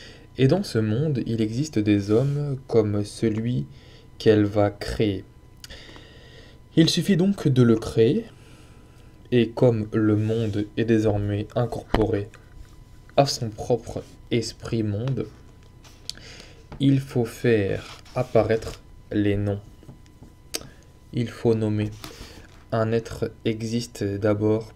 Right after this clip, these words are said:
par son nom, le nom de son oncle maternel, celui qui vivait en Argentine, dans la Pampa, près de la Cordillère.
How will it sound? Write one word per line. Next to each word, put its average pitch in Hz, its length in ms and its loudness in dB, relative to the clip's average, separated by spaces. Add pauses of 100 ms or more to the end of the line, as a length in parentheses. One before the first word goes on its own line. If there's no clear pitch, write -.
par 101 200 -4
son 98 200 -8
nom, 110 200 -4 (400)
le 104 160 2
nom 113 220 2
de 110 100 0
son 101 320 -6
oncle 107 380 -4
maternel, 101 720 -4 (360)
celui 107 420 -4
qui - 180 -8
vivait 104 280 0
en 98 200 -4
Argentine, 101 720 -4
dans 101 160 -2
la 95 140 -2
Pampa, 104 540 -4 (2750)
près - 320 2
de 107 120 0
la 95 380 -2 (140)
Cordillère. 95 800 -4